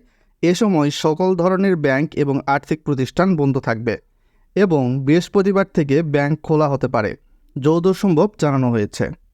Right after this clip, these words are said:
সরকারি ছুটি থাকলেও একটা নির্দিষ্ট সময় পর্যন্ত এটিএম বুথ থেকে টাকা উত্তোলন করা যাবে। সেটি হয়তোবা দুপুর থেকে বিকেল পর্যন্ত হতে পারে।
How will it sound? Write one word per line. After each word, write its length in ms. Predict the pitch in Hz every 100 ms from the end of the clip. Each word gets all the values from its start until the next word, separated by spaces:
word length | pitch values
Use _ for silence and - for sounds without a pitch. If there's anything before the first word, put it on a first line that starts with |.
| _ _ _ -
সরকারি 440 | - 170 170 208
ছুটি 240 | 214 208 214
থাকলেও 500 | - 175 - 208 143 147 170 -
একটা 200 | 151 - 160
নির্দিষ্ট 420 | 165 151 180 -
সময় 340 | 185 175 175 175
পর্যন্ত 320 | 175 156 156 135 139 139
এটিএম 400 | 151 147 175 170 165
বুথ 160 | 151 -
থেকে 220 | 170 - 135 -
টাকা 220 | 135 151
উত্তোলন 420 | 147 135 147 131 127
করা 200 | 123 117
যাবে। 240 | 110 - - _ _ _ _
সেটি 220 | - 156 196
হয়তোবা 420 | 196 185 196 143 151 143
দুপুর 240 | 151 165 180
থেকে 240 | - 175 170
বিকেল 280 | 143 160 147
পর্যন্ত 360 | 151 143 151
হতে 240 | 147 139 123
পারে। 220 | 110